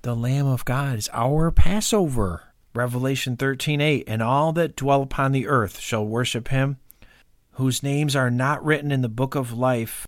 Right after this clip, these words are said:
of the Lamb slain from the foundation of the world." You know God is outside of time, right? Hebrews thirteen eight, "Jesus Christ, the same yesterday and today and forever."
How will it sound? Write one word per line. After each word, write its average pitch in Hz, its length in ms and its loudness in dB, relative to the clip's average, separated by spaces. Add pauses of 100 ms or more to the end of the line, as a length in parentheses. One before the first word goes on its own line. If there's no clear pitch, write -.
(400)
of 107 200 -4
the 110 100 -6
Lamb 110 680 0
slain 117 520 -4
from 117 220 -8
the 107 60 -6
foundation 110 640 -6
of 104 140 -6
the 107 80 -8
world." 104 500 -6 (1120)
You 202 80 -4
know 277 160 -4
God 135 300 0
is 113 120 -2
outside 107 440 -2
of - 80 -12
time, 101 400 -4
right? 104 240 -8 (960)
Hebrews 127 540 -4 (200)
thirteen 131 800 -4
eight, 135 300 -2
"Jesus 127 400 -4
Christ, 143 460 -6
the - 80 -10
same 143 500 -4
yesterday 107 840 -6
and 107 180 -6
today 117 580 -6 (100)
and 110 260 -6
forever." 110 760 -8